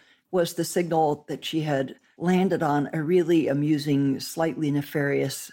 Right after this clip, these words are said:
idea, a plot. And her plot this time was, "You know, we ought to see if it's really true that no one can tell any of us apart." I said, "Yeah, that would be fun. What are you proposing?"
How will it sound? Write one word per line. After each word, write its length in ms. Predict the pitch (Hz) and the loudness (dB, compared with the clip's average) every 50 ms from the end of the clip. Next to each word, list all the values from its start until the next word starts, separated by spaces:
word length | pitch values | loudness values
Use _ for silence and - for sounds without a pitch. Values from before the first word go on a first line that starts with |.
| - _ - | -16 _ -8
idea, 640 | 147 135 143 135 - 113 120 123 110 87 87 - - - _ _ _ _ _ _ - | -8 -8 -8 -8 -8 -8 -8 -8 -8 -8 -8 -10 -14 -18 _ _ _ _ _ _ -20
a 60 | - | -20
plot. 560 | - - - - 156 120 - - - - - - - - _ _ _ _ _ _ _ _ - | -20 -16 -8 -4 -4 -4 -4 -6 -10 -14 -16 -16 -18 -20 _ _ _ _ _ _ _ _ -14
And 100 | - 170 | -12 -10
her 80 | 147 185 | -10 -10
plot 380 | 185 - - 302 302 294 294 - | -8 -2 0 2 2 0 0 -2
this 200 | 254 233 - - | -4 -4 -4 -6
time 380 | - - 151 143 131 139 156 | -8 -6 -4 -4 -2 -4 -4
was, 480 | 151 147 147 127 135 151 147 - - - _ _ _ _ _ - _ _ _ _ - | -4 -4 -4 -4 -4 -6 -8 -10 -16 -20 _ _ _ _ _ -20 _ _ _ _ -6
"You 100 | - 233 | -2 0
know, 460 | 269 - - 208 185 170 170 175 175 170 - _ _ _ _ _ _ _ | 2 2 2 2 2 0 0 -2 -4 -6 -12 _ _ _ _ _ _ _
we 160 | - 247 277 330 | 2 4 4 4
ought 140 | 392 370 | 4 2
to 100 | 349 320 | 2 0
see 180 | - - - 214 | -2 0 0 0
if 100 | 220 214 | 0 0
it's 200 | 165 135 - - | -2 -4 -4 -4
really 220 | 170 170 175 160 | -2 0 0 0
true 260 | 165 - - 160 151 135 | -2 -4 -4 -4 -2 -2
that 120 | 135 - | -4 -4
no 140 | 151 147 143 | -2 0 0
one 160 | 143 139 143 | 0 0 -2
can 160 | 143 156 127 | -2 -6 -6
tell 260 | 123 - 131 131 127 | -4 -2 -2 -2 -2
any 160 | 120 123 127 127 | -2 -2 -4 -4
of 80 | 127 | -4
us 160 | 120 - - | -6 -8 -12
apart." 360 | - - - 120 113 107 101 - _ _ _ _ _ _ _ _ - | -14 -14 -12 -12 -12 -12 -12 -16 _ _ _ _ _ _ _ _ -12
I 100 | 143 139 | -10 -10
said, 200 | 147 165 151 - | -10 -12 -10 -4
"Yeah, 240 | 202 254 302 311 320 | -2 0 0 0 0
that 280 | 311 311 - - _ - | -2 -4 -6 -8 _ -10
would 140 | 320 269 | -8 -6
be 100 | - 294 | -6 -6
fun. 540 | 294 - - - 254 160 143 131 139 151 151 _ - | -6 -4 -4 -2 -2 0 0 -2 -4 -4 -8 _ -8
What 160 | 208 220 226 | -6 -4 -2
are 60 | 247 | 0
you 120 | 247 233 - | -2 -2 -4
proposing?" 640 | - 233 240 - 202 202 240 254 - - - - | -6 -8 -4 -4 -4 -4 -4 -6 -8 -10 -10 -12